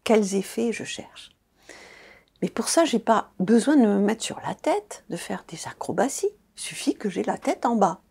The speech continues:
Et donc, c'était ça. Ce que je cherche, est-ce que c'est ça que j'obtiens ? Si j'obtiens pas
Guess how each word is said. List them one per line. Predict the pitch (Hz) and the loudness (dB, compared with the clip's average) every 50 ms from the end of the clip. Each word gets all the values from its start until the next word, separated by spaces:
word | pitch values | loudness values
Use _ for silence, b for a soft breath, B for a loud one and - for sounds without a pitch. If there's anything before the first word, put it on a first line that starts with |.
| _ _ _ B B B B B B B B B | _ _ _ B B B B B B B B B
Et | - | -2
donc, | 165 196 247 269 | 0 0 0 0
c'était | - - 226 233 - 220 | 0 0 0 0 0 -4
ça. | - - 175 - - _ - _ _ _ _ _ _ | 0 0 -2 -2 -2 _ -20 _ _ _ _ _ _
Ce | - - - | -14 -14 -8
que | - - | -8 -6
je | 165 151 147 | -6 -6 -8
cherche, | - - - - 190 214 220 277 403 - - - _ _ _ _ _ _ _ _ _ | -8 -2 2 2 2 4 2 0 -2 -6 -16 -18 _ _ _ _ _ _ _ _ _
est-ce | 196 196 - | -4 -4 -2
que | - 196 | -4 -4
c'est | - - - | -4 -4 -6
ça | - 160 | -6 -6
que | - - | -6 -2
j'obtiens ? | - 220 220 220 _ - - 262 269 311 359 - _ _ _ _ _ _ _ _ _ _ _ _ _ B B B B B B B B B B B B B B | -2 -2 -2 -2 _ 0 0 2 2 0 -2 -6 _ _ _ _ _ _ _ _ _ _ _ _ _ B B B B B B B B B B B B B B
Si | - - - - - - 311 | -6 -2 -2 0 4 4 6
j'obtiens | 254 208 202 185 - - 214 190 185 | 8 6 6 4 4 0 0 0 0
pas | - - - - 143 - - | -2 -2 -2 -2 -2 -6 -10